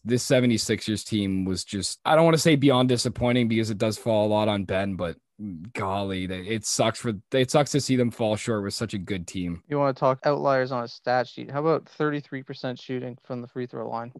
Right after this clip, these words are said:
Speaker 2: from Ben Simmons?
Speaker 1: Yeah, I wasn't even gonna bring that up. I thought five points was bad enough.
Speaker 2: The whole series, he shot thirty-three percent from the free throw line. They
Speaker 1: Yeah.
Speaker 2: just, they, the hack Simmons. That, what the hell is that? Come on, Ben.
Speaker 1: Anybody
Speaker 2: An
Speaker 1: remember that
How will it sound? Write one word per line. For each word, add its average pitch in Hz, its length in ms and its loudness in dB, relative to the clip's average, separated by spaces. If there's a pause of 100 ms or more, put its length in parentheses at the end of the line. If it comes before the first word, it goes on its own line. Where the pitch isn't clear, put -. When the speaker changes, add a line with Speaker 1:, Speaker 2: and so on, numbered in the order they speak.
(120)
Speaker 2:
from 131 220 -8
Ben 120 200 -6
Simmons? 127 380 -14 (120)
Speaker 1:
Yeah, 135 240 4
I 131 140 4
wasn't 143 300 4
even 127 160 2
gonna 123 160 6
bring 120 180 6
that 113 120 6
up. 120 160 4
I 123 80 6
thought 117 260 4
five 110 280 2
points 107 280 0
was 104 120 -4
bad 95 220 0
enough. 92 400 -4 (180)
Speaker 2:
The 123 80 2
whole 160 220 2
series, 139 440 0
he 131 100 -8
shot 123 280 0
thirty-three 135 440 -2
percent 123 380 -6
from 120 80 -14
the 117 60 -12
free 117 180 -10
throw 110 200 -8
line. 117 240 -12 (180)
They 139 140 -2
Speaker 1:
Yeah. 147 120 -4
Speaker 2:
just, 117 160 -10 (240)
they, 147 140 -4
the - 240 -20 (160)
hack 151 400 -2
Simmons. 131 520 -6 (120)
That, 127 240 -8 (240)
what 180 240 0
the 208 80 -2
hell 190 240 0
is 139 140 -6
that? 160 340 -2
Come 175 180 -6
on, 151 160 0
Ben. 117 320 -6 (100)
Speaker 1:
Anybody 123 360 4
Speaker 2:
An 120 80 6
Speaker 1:
remember 117 240 6
that 117 60 4